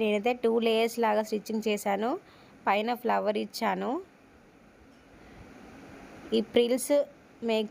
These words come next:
చేశాను నేను, కిందనైతే క్యాన్ క్యాన్ లేస్ స్టిచ్చింగ్ చేశాను.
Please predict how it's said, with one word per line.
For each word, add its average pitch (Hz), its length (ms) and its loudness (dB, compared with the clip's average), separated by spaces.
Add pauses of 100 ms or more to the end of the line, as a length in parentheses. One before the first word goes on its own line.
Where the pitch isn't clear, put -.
చేశాను 220 460 2
నేను, 220 200 2 (1200)
కిందనైతే 226 520 2
క్యాన్ 226 220 0
క్యాన్ 226 180 2
లేస్ 220 180 -2
స్టిచ్చింగ్ 214 400 -4
చేశాను. 208 420 0